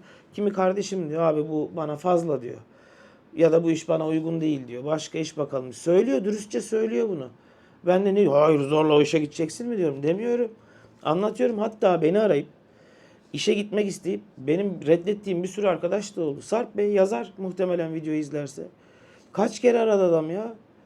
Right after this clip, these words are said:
işle ilgili. Ben de dedim ki "Abi içime sinmeden senin işini almak istemiyorum." Kütahya'dan gelen bir psikoloğumuz vardı. Keza aynı şekilde.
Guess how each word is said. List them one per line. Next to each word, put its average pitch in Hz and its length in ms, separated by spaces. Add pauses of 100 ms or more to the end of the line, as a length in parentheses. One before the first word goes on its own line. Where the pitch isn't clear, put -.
(640)
işle 165 320
ilgili. 185 260
Ben 214 160
de 208 80
dedim 220 220
ki 190 80
"Abi 196 160
içime 202 280
sinmeden 180 420
senin 185 260
işini 185 240
almak 185 260
istemiyorum." 185 480 (400)
Kütahya'dan 208 480
gelen 208 220
bir 208 100
psikoloğumuz 196 580
vardı. 175 300 (120)
Keza 175 240
aynı 185 200
şekilde. 175 400